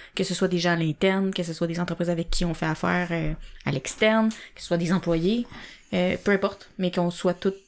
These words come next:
qu'on porte tous le même message, puis qu'on continue de le faire de la manière justement la plus humaine possible, puis avec les meilleures intentions, puis en cohérence avec les valeurs. Tu sais, c'est, c'est le, comme ça que je la vois, la croissance. Euh,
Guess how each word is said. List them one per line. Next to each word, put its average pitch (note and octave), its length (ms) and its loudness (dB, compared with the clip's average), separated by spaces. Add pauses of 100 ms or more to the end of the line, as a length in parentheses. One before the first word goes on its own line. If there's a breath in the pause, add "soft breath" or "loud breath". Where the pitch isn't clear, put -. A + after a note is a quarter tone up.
qu'on E3+ 120 0
porte - 300 -4
tous G3 240 -2
le F#3+ 100 2
même F3+ 180 4
message, G3 440 2
puis - 60 -14
qu'on F3 240 0
continue F#3 340 0
de F3+ 60 6
le F3 60 2
faire F3+ 320 0
de - 920 -8
la - 20 4
manière F3+ 280 4
justement F3+ 240 2
la F3+ 100 4
plus F3+ 200 -2
humaine F3 300 2
possible, G3 640 0
puis F#3 280 -2
avec F3 240 -2 (520)
les F3 120 2
meilleures E3+ 320 2
intentions, F#3 580 0
puis F#3 420 -4 (1300 loud breath)
en E3 240 0
cohérence F#3 640 2 (320)
avec F#3 240 0
les F3+ 80 2
valeurs. F3 360 0 (220)
Tu G#3 160 0
sais, - 140 -6
c'est, G3 160 2
c'est G3 180 0
le, F#3+ 320 0 (160)
comme F#3 140 2
ça G#3 100 -4
que G3 60 -2
je G3 40 2
la F3+ 80 4
vois, F#3 140 2
la F#3 100 2
croissance. F#3+ 600 -2 (640 loud breath)
Euh, G3+ 240 0